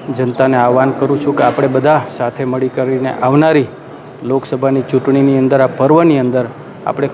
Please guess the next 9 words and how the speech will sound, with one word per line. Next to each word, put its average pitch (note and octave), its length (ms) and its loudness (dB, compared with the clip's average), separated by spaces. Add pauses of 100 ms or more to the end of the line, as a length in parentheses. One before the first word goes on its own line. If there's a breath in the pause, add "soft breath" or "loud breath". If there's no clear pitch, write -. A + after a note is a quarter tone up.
(200)
ખૂબ F3+ 220 4 (240)
ઉમંગ F#3 260 4 (100)
સાથે C3+ 300 0 (460)
આ C3+ 140 4
લોકશાહીના C3+ 640 0
પર્વને C3 400 -2
આપણે C3 240 -4
બધા B2+ 240 2 (220)
ઉજવીએ, C3+ 360 2